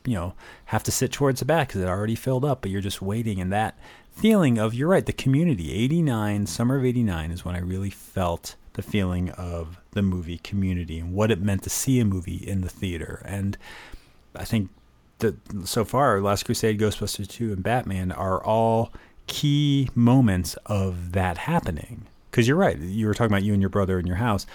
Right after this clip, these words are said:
Prior to that, movies were a very private thing for me, I, which I liked. I liked that experience. They were mine. I liked seeing them in the theater, but it might be the family. We might be at a drive-in in a car. It was never this idea that I'm with people I don't know and we're all sharing in the immediacy and applauding. Like, I remember applauding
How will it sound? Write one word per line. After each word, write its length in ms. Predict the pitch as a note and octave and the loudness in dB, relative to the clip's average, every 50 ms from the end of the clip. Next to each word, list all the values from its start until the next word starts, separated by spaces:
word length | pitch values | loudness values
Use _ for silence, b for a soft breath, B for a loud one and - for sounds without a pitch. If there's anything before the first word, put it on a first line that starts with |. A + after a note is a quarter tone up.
| B B B | B B B
Prior 180 | - - A#3 A#3+ | 0 2 4 6
to 60 | A3 C3 | 6 6
that, 180 | G#2+ G#2 - | 6 4 4
movies 340 | G2 G#2 A2 G#2+ G#2+ A2 G#2+ | 4 2 2 4 2 0 2
were 80 | A2 G#2 | 2 0
a 20 | G2+ | 2
very 220 | F2 F#2+ F#2+ F#2+ F#2 | 2 2 2 2 0
private 420 | - - - F#2 D2+ D2 - - | 0 -2 0 0 -2 -2 -6 -10
thing 180 | - - C#2+ D#2 | -10 -10 -10 -10
for 120 | - - | -8 -8
me, 140 | - C#2 B1+ | -8 -6 -6
I, 160 | C2+ E2 E2 | -6 -6 -4
which 240 | E2+ G#2 G#2 G2 - | -2 -2 0 2 2
I 60 | B2 | 2
liked. 340 | A#2+ C3 E3 F3+ B2 F2 - | 2 4 4 2 2 0 -2
I 60 | - | -2
liked 400 | F#2+ G#2 G2+ G2 G#2 - - - | -2 0 0 0 -2 -2 -6 -4
that 140 | - G2+ F#2 | -2 -2 -2
experience. 580 | F#2+ - - - - F#2+ E2+ D#2 - - - - | -2 -4 -6 -4 -2 -2 -2 -2 -6 -10 -8 -4
They 140 | - F#2+ F#2+ | -2 0 0
were 120 | G2 G2 | 0 0
mine. 280 | G2 F#2+ E2+ D#2 - - | 0 -2 -2 -4 -6 -6
I 20 | |
liked 240 | - F#2+ A2 A2+ - | -2 -2 -2 -2 -2
seeing 260 | - - - A#2 G2+ | -2 0 2 2 2
them 100 | G2 F2+ | 2 2
in 80 | F2 E2+ | 0 -2
the 40 | F2+ | -4
theater, 440 | - - E3 D#3+ C3+ G2+ F#2 F#2 - B B B B B B B B B B - | -4 -2 0 0 2 2 0 0 -2 B B B B B B B B B B -4
but 100 | - G3+ | 2 4
it 120 | G#3+ G#3 F#3+ | 4 6 6
might 160 | G3 G3 - | 4 4 4
be 60 | - F#3 | 4 2
the 80 | F3+ | 2
family. 520 | - - - A2+ A2 A2+ A#2 A#2 A#2+ A#2+ A#2 | 2 2 0 2 4 4 4 4 4 4 4
We 60 | A2 | 4
might 180 | G#2+ G#2 G#2 G2+ | 2 2 0 0
be 80 | - G#2+ | 0 0
at 80 | G2+ | 0
a 40 | G2+ | 0
drive-in 400 | F#2 F#2+ F#2+ F#2 F#2 F#2 F2+ F#2 | 0 2 2 2 2 2 2 0
in 140 | F#2 F#2 F#2 | 0 0 -2
a 40 | F#2 | -4
car. 240 | - - G2 F#2 F#2+ | -4 -2 -2 0 0
It 60 | F#2+ | 0
was 120 | F#2 F#2 | 0 2
never 180 | G#2+ A#2 B2 B2 | 2 2 2 2
this 200 | A#2+ A#2 A2+ - | 2 0 0 -2
idea 260 | A2 G2 G2+ G2 F#2+ | -2 0 0 0 2
that 260 | F#2 F#2 F#2 F#2 D#2+ - B B B B B B B | 2 2 0 0 -2 -4 B B B B B B B
I'm 120 | G2 G#2+ | 2 2
with 120 | G#2+ G#2 F#2 | 2 2 2
people 280 | - - A#2 - G2+ | 0 -2 -2 0 0
I 80 | F2+ F2 | 0 0
don't 240 | F2 G2 F#2+ G2 E2 | 2 0 0 0 0
know 160 | F2 F2+ F2+ | -2 -2 -2
and 80 | F2 E2 | -2 -4
we're 160 | E2 - - | -4 -4 -2
all 160 | F2+ F#2 F#2 | -2 -2 -2
sharing 440 | F2+ - - - G#2 F#2+ F#2 F#2 F2+ | -2 -2 -2 -2 0 0 0 0 0
in 100 | F2 F2 | -2 -2
the 140 | F2 F2+ F2 | -4 -4 -4
immediacy 600 | F2 F#2 G2+ A2 A2+ G#2+ G#2+ F#2+ - - - F2+ | -2 0 2 4 4 4 2 2 0 -2 -4 -4
and 100 | E2+ E2 | -4 -6
applauding. 460 | F2+ - - - - B2 A2+ G#2+ G2 F#2 | -6 -4 -4 -2 2 2 2 2 0 -4
Like, 160 | F2 - - | -4 -4 -2
I 60 | C3+ | 0
remember 320 | D#3 D#3 D#3 C#3+ A#2 A#2 G#2 | 2 4 4 4 4 2 0
applauding 880 | G2 - - - - - B2 B2 F3 F3+ A#2 G#2+ G2 F2 E2 D#2+ - | 0 0 0 -2 0 2 2 2 4 4 2 2 0 -2 -4 -6 -10